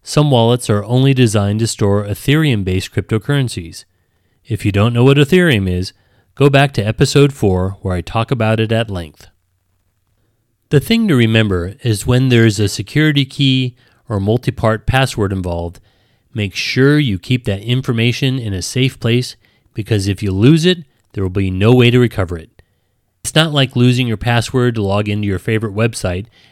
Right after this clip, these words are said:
and then customer service, in person or automated, can help you recover or replace your password. There is no centralized source that can help you recover access. Well, isn't the manufacturer of the wallet a centralized source?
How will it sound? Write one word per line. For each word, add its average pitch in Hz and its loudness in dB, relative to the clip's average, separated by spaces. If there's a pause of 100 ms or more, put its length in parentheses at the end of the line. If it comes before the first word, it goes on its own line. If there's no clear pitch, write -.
and 113 -4
then 107 -2
customer 123 0
service, 117 0
in 107 -6
person 110 0
or 101 0
automated, 107 0 (300)
can 131 0
help 113 2
you 113 4
recover 110 0
or 104 0
replace 131 0
your 110 -2
password. 92 -8 (600)
There 107 -2
is 135 2
no 120 4
centralized 120 -2
source 135 0
that 98 -6
can 90 -8
help 120 -6
you 127 -2
recover 117 -4
access. 104 -8 (800)
Well, 135 4
isn't 120 -2
the 117 0
manufacturer 113 2
of 123 -2
the 131 2
wallet 123 2
a 123 -2
centralized 120 -4
source? 143 -6